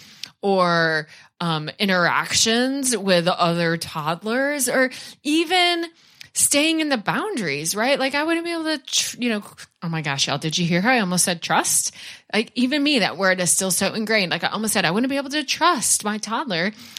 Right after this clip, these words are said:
to not just wander off." It's not about trust, right? Like, I wouldn't have given my toddler the appropriate containment that they needed if I just dropped them off at the park. Of course they're gonna wander off. I'm totally picturing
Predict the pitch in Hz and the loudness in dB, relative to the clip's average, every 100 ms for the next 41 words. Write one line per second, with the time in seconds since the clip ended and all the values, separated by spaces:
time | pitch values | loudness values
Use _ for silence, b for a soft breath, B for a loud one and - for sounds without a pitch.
0 | B - 220 208 214 208 202 220 269 190 | B -4 -2 -2 -2 -4 -4 0 0 -2
1 | - 262 320 339 233 185 - 440 - - | -2 -2 -2 -4 -8 -4 0 0 0 2
2 | - - - B B B B B 202 220 | 2 2 -2 B B B B B -2 0
3 | 247 B 214 B 233 240 - - 269 302 | 0 B -20 B 0 0 0 2 4 4
4 | 311 226 262 285 262 233 226 214 214 214 | 2 2 2 2 0 0 0 -2 0 -2
5 | 190 180 - 190 339 202 196 202 196 - | -2 -4 -4 -4 -2 -2 -2 -2 -6 -6
6 | 208 208 185 - 190 - 247 415 196 156 | -4 -2 -2 -4 -6 -4 -4 -2 -2 -4
7 | 156 202 180 202 202 359 226 233 254 247 | -6 -6 -4 -4 0 0 2 0 0 -2
8 | 269 - 151 185 262 285 311 302 302 320 | -2 -6 0 2 2 0 0 0 -2 0
9 | 359 359 330 - - 381 480 480 370 285 | 0 0 -6 -6 0 2 4 4 4 4
10 | 233 196 170 180 175 156 151 170 165 165 | 4 2 2 2 4 6 4 2 -2 -4
11 | - 170 - - - 170 165 156 160 170 | -8 -12 -10 -6 -2 0 0 0 -2 -4
12 | - 185 202 220 240 | 0 2 4 4 2